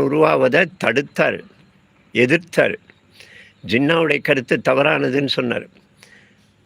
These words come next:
ஆனா அவர் எழுதிய புஸ்தகத்துல அவர் எழுதியிருப்பது, அவர் ஏதோ ஹிந்துஸ்தானா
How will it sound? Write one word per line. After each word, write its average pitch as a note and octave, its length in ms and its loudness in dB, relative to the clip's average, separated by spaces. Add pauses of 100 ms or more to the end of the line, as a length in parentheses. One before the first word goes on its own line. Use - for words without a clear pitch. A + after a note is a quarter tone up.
(100)
ஆனா D#3 200 0 (120)
அவர் D3 180 0 (160)
எழுதிய E3+ 280 2 (120)
புஸ்தகத்துல D#3 720 0
அவர் C3+ 180 0
எழுதியிருப்பது, C#3 600 0 (840)
அவர் B2+ 140 2 (100)
ஏதோ D3+ 140 0 (180)
ஹிந்துஸ்தானா F3 680 0